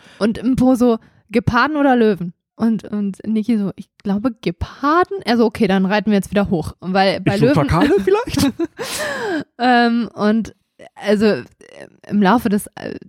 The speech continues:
Speaker 1: des nächsten Tages hat sich auch vieles aufgeklärt, warum er wie was entschieden hat. Auf jeden Fall sind wir dann aus dem Flussbett hoch. Äh, die Elefanten haben wir hinter uns gelassen, die Geparden haben wir alle noch gesehen, die sind aber abgehauen.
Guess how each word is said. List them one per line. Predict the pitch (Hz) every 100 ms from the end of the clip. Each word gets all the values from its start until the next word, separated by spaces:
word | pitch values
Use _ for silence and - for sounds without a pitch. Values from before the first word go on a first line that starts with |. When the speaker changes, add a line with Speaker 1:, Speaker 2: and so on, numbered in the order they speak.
| _
Speaker 1:
des | 202 208
nächsten | 220 202 220
Tages | 202 - 202
hat | 202
sich | - 190
auch | -
vieles | - 208 -
aufgeklärt, | - 214 - - 190 -
warum | 190 190
er | 196 180
wie | 196 196
was | 180 -
entschieden | - 185 - 226 196
hat. | 175
Auf | 185 -
jeden | 214
Fall | - 190
sind | 202
wir | 208
dann | 185 180
aus | 180
dem | - 185
Flussbett | - 220 - 180
hoch. | 233 262 - - - - - -
Äh, | 202
die | 202
Elefanten | 170 196 226 226 214
haben | 196
wir | 190
hinter | 233 262
uns | 226 226
gelassen, | 226 226 214 202
die | 190
Geparden | 175 - 220 214
haben | 208
wir | 196
alle | 190 202
noch | 185 -
gesehen, | 180 196 254 262
die | 208
sind | 196
aber | 180 -
abgehauen. | - - 240 220 226 240